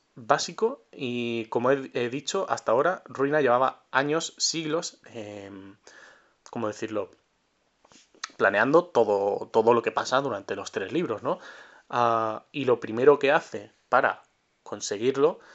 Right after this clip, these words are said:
o bueno, no lo primero, pero uno de los pri-, o por lo menos el primer paso, eh, dentro de la trama de Nacidos de la Bruma es, eh, Vin. Vin, desde su nacimiento, está, eh, vinculada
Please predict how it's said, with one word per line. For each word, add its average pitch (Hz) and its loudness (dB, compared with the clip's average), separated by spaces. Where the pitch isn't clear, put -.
o 113 0
bueno, 117 0
no 156 2
lo 190 6
primero, 143 0
pero 107 2
uno 135 -2
de 123 -2
los 120 -6
pri-, - -16
o 113 -10
por - -8
lo 107 -4
menos 127 0
el 110 -4
primer 120 -2
paso, 143 4
eh, 113 -14
dentro 120 -2
de 104 -2
la 101 -6
trama 113 -2
de 113 -6
Nacidos 113 -4
de 120 -4
la 117 2
Bruma 139 -2
es, 151 -2
eh, 110 -4
Vin. 131 -6
Vin, 156 -4
desde 139 0
su 147 -2
nacimiento, 143 -2
está, - -2
eh, 107 -8
vinculada 123 -2